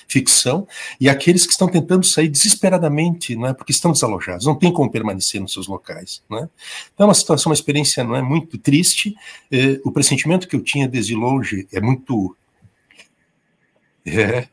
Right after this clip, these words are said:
é muito comovente tudo o que tá acontecendo.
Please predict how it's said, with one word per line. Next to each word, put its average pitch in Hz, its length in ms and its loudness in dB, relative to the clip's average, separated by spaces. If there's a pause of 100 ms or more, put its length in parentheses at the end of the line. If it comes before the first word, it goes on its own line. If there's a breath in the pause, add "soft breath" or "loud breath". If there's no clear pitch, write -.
(1800)
é 123 100 6
muito 143 220 4
comovente 156 720 4
tudo 104 240 -4
o 98 40 0
que - 60 -16
tá 104 100 -2
acontecendo. 113 680 -2